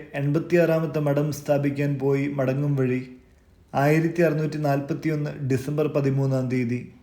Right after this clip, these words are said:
അറുപത്തിയൊൻപതാമത്തെ വയസ്സിൽ ജെയിൻ മൂലിനായിലെ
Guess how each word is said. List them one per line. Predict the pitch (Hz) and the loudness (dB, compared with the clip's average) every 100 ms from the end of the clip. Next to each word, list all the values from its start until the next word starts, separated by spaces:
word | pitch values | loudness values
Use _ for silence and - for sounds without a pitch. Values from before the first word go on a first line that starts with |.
| _ _ _ _ - | _ _ _ _ -4
അറുപത്തിയൊൻപതാമത്തെ | 135 143 151 151 165 160 156 156 147 151 | 2 2 2 2 2 4 4 4 2 2
വയസ്സിൽ | 139 135 - 131 131 131 - _ _ | 2 0 -2 -6 -8 -12 -20 _ _
ജെയിൻ | 131 120 139 143 147 143 - - _ _ - | -4 2 4 4 0 -4 -10 -20 _ _ -4
മൂലിനായിലെ | 143 160 175 180 175 175 170 165 | 2 4 6 6 6 6 4 2